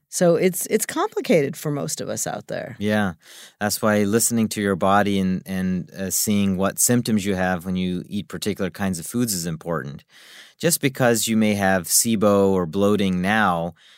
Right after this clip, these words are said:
Speaker 2: and it might be a good idea to avoid the fodmap foods now, doesn't necessarily mean that that's how it would have to be forever.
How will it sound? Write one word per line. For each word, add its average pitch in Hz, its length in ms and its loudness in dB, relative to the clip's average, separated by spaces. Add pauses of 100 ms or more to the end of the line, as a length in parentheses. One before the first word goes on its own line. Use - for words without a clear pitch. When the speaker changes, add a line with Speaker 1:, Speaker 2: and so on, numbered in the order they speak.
(180)
Speaker 2:
and 98 200 -2
it 90 60 -2
might 98 260 0
be 104 100 0
a 95 80 2
good 98 160 0
idea 92 380 0
to 87 220 -6
avoid 98 480 2
the 87 60 -6
fodmap 87 640 -2
foods 90 600 -2
now, 92 560 0 (420)
doesn't 127 260 2
necessarily 107 680 2
mean 110 240 2
that 90 140 0
that's 92 260 -2
how 92 240 0
it 69 80 -6
would 87 140 -6
have 90 200 -4
to 90 100 -10
be 87 220 -4
forever. 82 800 -4